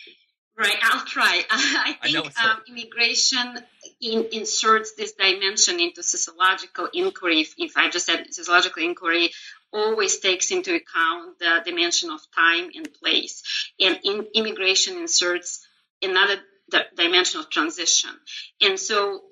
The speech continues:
Speaker 1: to be a sociologist effectively, you need to step back, right? You need to kind of give up on your taking for granted millions and zillions of taking for granted assumptions and, and, and, and question them, right? And once, once you, you, you, you're doing the immigration, in my case, doing it twice,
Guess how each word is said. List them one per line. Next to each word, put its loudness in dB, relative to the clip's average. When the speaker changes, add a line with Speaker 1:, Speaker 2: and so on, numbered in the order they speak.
Speaker 1:
to -8
be 4
a 6
sociologist 0
effectively, 0
you -2
need 0
to -16
step -2
back, 0
right? 2
You -6
need -2
to -16
kind 2
of -6
give -4
up 4
on -8
your -6
taking 0
for -8
granted 0
millions 0
and -8
zillions 0
of -16
taking 0
for -12
granted 0
assumptions 0
and, -4
and, 0
and, 4
and -2
question 0
them, -14
right? 4
And -4
once, 0
once 2
you, -20
you, -14
you, -4
you're -14
doing 2
the 4
immigration, -4
in -10
my 2
case, -6
doing -4
it -10
twice, 2